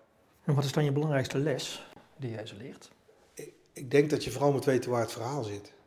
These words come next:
Speaker 2: En dat verhaal moet je ook heel scherp voor jezelf houden. En het is best raar, want ik heb, eh, ten opzichte van ego-documentaires altijd een beetje een am-, ambivalente houding van, eh,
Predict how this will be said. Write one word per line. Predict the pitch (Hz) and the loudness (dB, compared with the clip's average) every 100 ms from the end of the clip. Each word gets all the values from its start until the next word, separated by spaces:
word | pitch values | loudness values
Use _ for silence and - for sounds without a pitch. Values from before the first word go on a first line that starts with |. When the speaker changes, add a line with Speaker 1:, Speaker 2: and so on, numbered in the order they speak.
| _ _ _ _ _ _ - | _ _ _ _ _ _ -14
Speaker 2:
En | 123 117 | -10 -4
dat | 117 117 | -4 -4
verhaal | 127 110 123 120 | -6 -2 -2 -2
moet | 120 120 | -2 -4
je | 143 | -6
ook | 117 - - - - | -8 -10 -20 -20 -10
heel | 123 123 | -6 -4
scherp | - 143 143 | -2 -4 -4
voor | - 113 | -10 -14
jezelf | 110 117 110 - | -12 -10 -10 -10
houden. | 110 107 | -12 -12
En | 113 _ _ _ _ _ _ - | -16 _ _ _ _ _ _ -12
het | |
is | 120 | -6
best | 123 127 - | -4 -4 -2
raar, | 131 127 | -2 -2
want | 117 | -4
ik | 123 | -4
heb, | 123 - | -6 -6
eh, | 120 117 | -8 -8
ten | 117 | -10
opzichte | 127 - 120 - | -10 -10 -12 -14
van | - 123 | -16 -10
ego-documentaires | 127 120 120 120 120 123 117 120 120 | -8 -4 -4 -4 -6 -6 -6 -4 -4
altijd | 117 127 | -6 -6
een | |
beetje | 123 120 | -8 -8
een | 120 | -8
am-, | 117 135 - | -8 -8 -8
ambivalente | 127 120 123 123 120 127 | -8 -6 -4 -4 -4 -4
houding | 120 110 113 123 143 143 | -6 -4 -4 -4 -4 -6
van, | 120 120 | -8 -8
eh, | 120 | -8